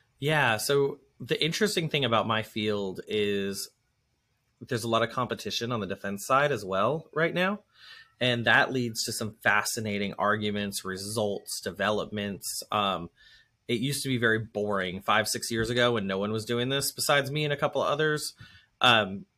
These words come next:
there was not, it wasn't interesting. There weren't a lot of new arguments being made. Like, for instance, we had one the other day where the carrier did not pay, like, undisputed, the carrier did not pay. Okay. And they made an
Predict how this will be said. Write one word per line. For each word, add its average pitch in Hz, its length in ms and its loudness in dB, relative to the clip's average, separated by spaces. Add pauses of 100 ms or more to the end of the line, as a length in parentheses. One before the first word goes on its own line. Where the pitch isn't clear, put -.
(140)
there 120 140 2
was 110 180 -4
not, 110 300 0 (600)
it - 80 -2
wasn't 117 280 -2
interesting. 120 580 -6
There 107 100 -2
weren't 107 160 -2
a 107 40 0
lot 104 160 2
of 104 80 -4
new 104 100 -2
arguments 104 440 -2
being 113 180 -4
made. 117 260 0
Like, 101 220 -2
for 110 100 2
instance, 113 380 -6
we 113 80 0
had 110 100 2
one 117 140 -2
the 110 120 0
other 107 160 0
day 104 440 2 (600)
where 110 360 4
the 104 80 0
carrier 147 440 4
did 147 240 0
not 180 220 4
pay, - 240 4 (180)
like, - 240 -4
undisputed, 220 800 4
the 117 60 -2
carrier 123 360 4
did 113 200 0
not 104 240 -2
pay. - 160 -6 (360)
Okay. 117 380 2 (560)
And 135 100 4
they 135 80 2
made 170 260 4
an 190 120 0